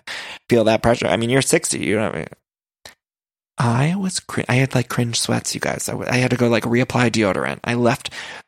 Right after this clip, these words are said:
the next commercial break. I went in the restroom, and I applied deodorant again. I was already having, I already had deodorant on, but I had to apply more.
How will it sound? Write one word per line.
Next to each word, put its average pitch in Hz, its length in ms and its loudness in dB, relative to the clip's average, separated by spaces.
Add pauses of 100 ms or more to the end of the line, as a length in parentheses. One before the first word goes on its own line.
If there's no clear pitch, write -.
(120)
the 123 100 0
next 135 320 2
commercial 170 400 2
break. - 300 -2
I 127 60 2
went 117 180 2
in 127 60 0
the 139 60 0
restroom, 117 340 0
and - 100 -4
I 113 180 -2 (880)
applied 127 300 0
deodorant 117 340 -4
again. - 260 -8 (420)
I 135 120 4
was 147 140 4
already 156 220 4
having, 143 540 0 (120)
I 131 80 2
already 143 180 2
had 139 220 2
deodorant 107 360 0
on, 104 160 -4
but 123 100 -2
I - 40 0
had 120 80 -2
to 120 60 -4
apply 113 200 -4
more. 104 360 -6